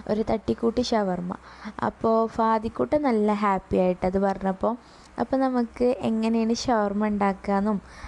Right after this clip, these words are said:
അതിൻ്റെ റെസിപ്പിക്കും. ആദ്യം തന്നെ അതിലേക്ക് ആവശ്യമായ സാധനങ്ങൾ കുബൂസ്, ടൊമാറ്റോ സോസ്, മയോണൈസ്, ക്യാരറ്റ്, ക്യാബേജ്, പിന്നെ ചിക്കൻ പൊരിച്ചത്, പിന്നെ, ഏഹ്, ഫ്രഞ്ച് ഫ്രൈസ്, അതായത്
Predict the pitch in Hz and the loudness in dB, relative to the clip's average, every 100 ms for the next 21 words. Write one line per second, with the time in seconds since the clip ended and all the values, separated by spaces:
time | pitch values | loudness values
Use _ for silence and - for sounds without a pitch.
0 | - 202 208 202 208 220 - - - _ | -4 0 0 2 2 0 -4 -14 -16 _
1 | _ - - 226 220 208 214 208 196 190 | _ -8 -2 -2 -2 -2 0 0 0 -2
2 | - _ 269 269 285 294 285 233 202 196 | -4 _ -2 0 0 0 0 2 2 0
3 | 190 - 190 185 - 190 185 - 180 170 | 0 2 2 2 0 0 0 0 0 0
4 | 170 170 175 214 - 214 190 185 180 170 | -4 -4 -2 0 0 0 0 2 0 2
5 | - 202 480 - - - - 208 202 196 | 0 2 0 -6 -18 -10 -2 -2 0 0
6 | 190 190 185 185 175 - - 320 - - | 0 0 0 2 0 0 0 0 -2 -14
7 | - - - 214 202 202 196 185 180 175 | -18 -12 -2 0 2 4 2 0 0 -2
8 | - 202 320 - - - 233 208 196 190 | 0 0 -2 -6 -20 -6 0 2 4 2
9 | 185 - 240 285 - 233 196 175 180 180 | 0 -2 -2 0 0 0 0 2 2 2
10 | 175 214 359 - - - - - 208 196 | 2 0 0 -2 -16 -20 -8 -2 0 0
11 | 190 202 226 - 202 - 202 208 202 180 | 0 0 -2 -4 -8 -4 -2 0 0 0
12 | - 185 180 220 330 - - - 208 202 | -2 -2 0 -2 -4 -14 -16 -4 0 0
13 | 202 240 - - - - - 254 - 269 | 2 0 -4 -14 -20 -6 -2 -2 0 0
14 | 247 226 208 185 185 208 220 226 | 2 0 0 0 0 2 2 2